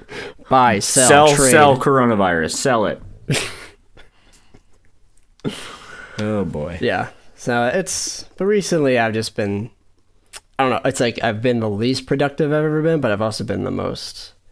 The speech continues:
Speaker 1: like,
Speaker 2: Chill.
Speaker 1: just kinda vibing out.
Speaker 2: Yeah, or
Speaker 1: You
Speaker 2: you're
Speaker 1: know,
Speaker 2: just
Speaker 1: I'm
Speaker 2: vibing.
Speaker 1: lucky to be able to do that,
Speaker 2: You're
Speaker 1: but
Speaker 2: just playing that Ghost of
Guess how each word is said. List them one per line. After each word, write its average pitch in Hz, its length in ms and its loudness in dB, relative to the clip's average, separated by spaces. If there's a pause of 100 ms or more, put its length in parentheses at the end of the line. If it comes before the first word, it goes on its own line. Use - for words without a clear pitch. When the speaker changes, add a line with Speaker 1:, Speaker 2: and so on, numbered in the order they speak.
(340)
Speaker 1:
like, - 460 -14 (260)
Speaker 2:
Chill. 98 460 -8 (960)
Speaker 1:
just - 340 -12
kinda 92 300 -12 (420)
vibing - 340 -6
out. 71 300 -10
Speaker 2:
Yeah, 92 280 -2
or 95 160 -4
Speaker 1:
You 92 40 -10 (120)
Speaker 2:
you're 120 80 0
Speaker 1:
know, 113 120 0
Speaker 2:
just 113 120 -4
Speaker 1:
I'm 101 200 -2
Speaker 2:
vibing. 120 60 0
Speaker 1:
lucky 123 260 -2
to 120 40 0
be 120 80 0
able 120 180 0
to 110 60 -2
do 117 140 0
that, 98 280 -4
Speaker 2:
You're 104 100 -4
Speaker 1:
but 101 100 0
Speaker 2:
just 101 180 -16 (100)
playing 107 300 -2
that 101 260 -4
Ghost 107 320 -4
of 101 80 -6